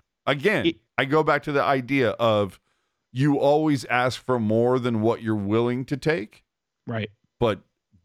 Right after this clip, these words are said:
Speaker 1: Jesus Christ, dude, when you see that as the report, I guarantee you there are thirty-one other G Ms going, "Good effing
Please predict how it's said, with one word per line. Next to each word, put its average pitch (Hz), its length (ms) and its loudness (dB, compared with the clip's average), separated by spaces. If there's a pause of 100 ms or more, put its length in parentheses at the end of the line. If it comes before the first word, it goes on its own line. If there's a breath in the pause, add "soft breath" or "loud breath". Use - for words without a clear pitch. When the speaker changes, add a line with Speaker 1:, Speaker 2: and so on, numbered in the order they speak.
Speaker 1:
Jesus 120 840 -2
Christ, 117 580 -2
dude, 92 240 -4 (320)
when 127 200 -2
you 139 160 0
see 180 260 -2
that 113 460 0
as 123 180 0
the 117 100 2
report, 117 600 0 (280)
I 143 120 2
guarantee 135 680 -2
you 92 220 -2 (120)
there 113 160 2
are 95 60 0
thirty-one 131 580 0
other 120 220 0
G 113 280 -4
Ms 113 220 0
going, 101 480 -4
"Good 135 580 0 (220)
effing 110 560 -2